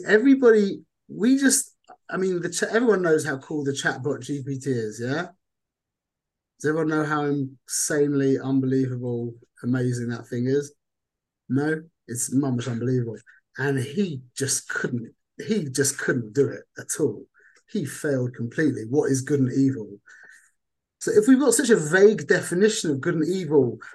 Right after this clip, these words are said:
saying that it's complex, it's dependent on philosophical, cultural, religious, and ethical perspectives, changes over time, dif-, et cetera, et cetera, how comes nearly all of us, except for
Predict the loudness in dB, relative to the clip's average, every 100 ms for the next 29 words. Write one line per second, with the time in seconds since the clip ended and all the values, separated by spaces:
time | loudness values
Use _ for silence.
0 | -8 -2 2 4 2 2 2 0 -2 -8
1 | -8 -6 0 0 0 -6 -6 -4 -4 -6
2 | -2 0 2 2 0 -2 2 2 4 2
3 | 0 -2 -2 0 0 0 0 4 6 6
4 | 4 2 -2 -4 -6 -6 -6 -6 -2 0
5 | 0 0 0 0 -2 -6 -14 -18 -6 2
6 | 2 4 2 2 2 -2 -4 -2 0 0
7 | -2 -4 -12 _ _ -8 -8 -10 _ _
8 | -6 -2 2 2 0 -2 0 0 0 -4
9 | -4 -10 -16 -4 0 0 0 0 2 4
10 | 2 0 -6 _ _ 0 2 4 6 6
11 | 6 2 0 -6 -6 -6 -4 -4 -4